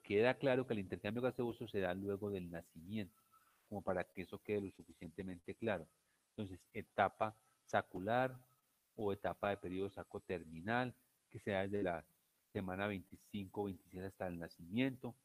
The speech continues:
Hay un cambio en el epitelio de las células de planas acúbicas, el epitelio de las, de los alvéolos se adelgaza, se diferencian aquí, comienzan a verse en más neumocitos tipo uno y tipo dos,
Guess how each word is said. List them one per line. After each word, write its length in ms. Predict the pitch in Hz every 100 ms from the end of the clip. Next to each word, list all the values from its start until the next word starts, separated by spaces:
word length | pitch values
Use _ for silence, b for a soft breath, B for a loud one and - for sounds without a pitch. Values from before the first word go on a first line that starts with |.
| b b b
Hay 200 | 107 104
un 160 | 117 117
cambio 480 | - 135 127 113 123
en 60 |
el 120 | 110 92
epitelio 500 | - 92 - 95 107
de 60 |
las 160 | 98 85
células 400 | - 147 135 113
de 120 | 104
planas 400 | - 95 90 104
acúbicas, 600 | 113 - 156 151 151 139 - b b b
el 160 | 113 104
epitelio 640 | - 98 - 98 101 110
de 100 | 104
las, 180 | 92 85 - _ _ _ _ -
de 80 | 113
los 160 | 104
alvéolos 460 | 98 92 107 110 104 - _ _ _ _ _
se 80 | -
adelgaza, 720 | 104 90 87 117 131 131 123 - _ _ _ _ _ _ _ _ _ _ _ _ _ _
se 80 | 117
diferencian 520 | 107 98 101 95 113
aquí, 240 | 110 101 104
comienzan 380 | 107 107 120 110
a 80 |
verse 320 | 95 90 - 110
en 100 | 104
más 180 | 104
neumocitos 640 | 107 107 95 - - 101 _
tipo 280 | 110 - 110
uno 340 | 107 113 113
y 60 | 110
tipo 380 | - 107 107 113
dos, 320 | 143 147